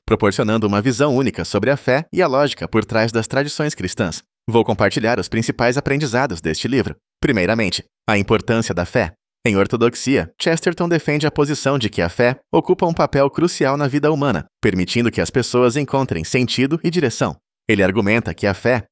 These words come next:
não é uma aceitação cega de dogmas, mas sim uma confiança que se baseia na razão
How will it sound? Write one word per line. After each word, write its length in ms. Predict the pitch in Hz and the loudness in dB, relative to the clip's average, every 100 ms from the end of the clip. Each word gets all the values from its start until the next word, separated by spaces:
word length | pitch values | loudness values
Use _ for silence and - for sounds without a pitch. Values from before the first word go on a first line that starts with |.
| - | -4
não 160 | 95 | 0
é 60 | 98 | 2
uma 160 | 131 | 2
aceitação 560 | 127 - 139 143 - 156 | 0 -2 -2 -2 0 -2
cega 340 | - 147 101 | 0 0 0
de 80 | 170 | -2
dogmas, 460 | 117 123 92 67 - _ 113 | 0 0 0 -8 -12 _ -2
mas 180 | 101 | 0
sim 240 | - 120 151 - | 0 -2 -2 0
uma 180 | 113 98 | 0 0
confiança 580 | 110 - 131 127 - | -2 0 0 0 -2
que 160 | - 98 | -6 -6
se 100 | - | -2
baseia 380 | 117 113 107 120 | 0 0 0 0
na 100 | 90 | 0
razão 400 | 113 117 120 | -2 0 0